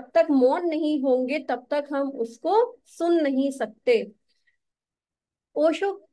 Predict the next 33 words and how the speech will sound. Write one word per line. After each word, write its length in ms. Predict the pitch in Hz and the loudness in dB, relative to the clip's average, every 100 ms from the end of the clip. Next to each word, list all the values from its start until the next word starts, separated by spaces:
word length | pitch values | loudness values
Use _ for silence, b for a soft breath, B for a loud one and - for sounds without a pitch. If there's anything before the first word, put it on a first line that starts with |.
| - | -6
ऐसा 240 | 302 320 359 | -4 0 0
बोलते 380 | 339 330 320 | 2 0 0
हैं 180 | 320 349 | -4 -2
कि 240 | 359 403 392 - - | -2 -2 -2 -6 -8
जैसे 520 | 254 294 285 370 392 | 0 0 0 -2 -2
ईश्वर 520 | 370 302 302 - 339 339 | -4 -2 -4 0 0 2
ने 160 | 359 | -2
पहले 500 | - 285 277 302 330 | -2 -2 0 0 -2
मीरा 540 | 330 - 254 269 285 320 | -4 -4 -2 0 -2 -2
से 160 | 330 | -4
बात 340 | 254 226 214 214 | -2 -2 -2 -6
की, 460 | - 208 220 220 - | -10 -8 -8 -10 -6
कबीर 400 | 233 220 269 285 | -6 -4 -4 -4
से 160 | 285 | -4
बात 360 | 262 226 220 214 | -2 0 -2 -4
की 540 | - 233 226 220 226 - | -12 -6 -4 -4 -8 -8
और 640 | 240 247 262 269 269 269 | 0 4 4 4 2 0
जितने 500 | - 220 285 302 349 | -6 -6 -8 -6 -4
भी 220 | 311 330 359 | -2 0 2
मास्टर्स 720 | 285 240 262 - 311 311 285 | 2 2 -2 2 4 4 2
हैं 140 | 254 | 0
उन 200 | 277 370 | 0 -4
सब 220 | 370 370 | -2 -4
से 240 | - 480 427 | 0 0 2
बात 300 | 277 247 - | 2 0 -6
की, 300 | 254 220 214 B _ | -8 -8 -10 B _
ठीक 240 | - 381 370 | -2 -2 -2
उसी 360 | 320 311 392 | -8 -2 -2
तरीके 460 | - 277 277 277 285 | -2 -2 -4 -4 -8
से 180 | 277 320 | -6 -8
गॉड 580 | 240 220 220 262 269 - | -4 0 2 0 -2 -10
इस 220 | 320 - 240 | -12 -10 -6
वक्त 220 | 233 | -6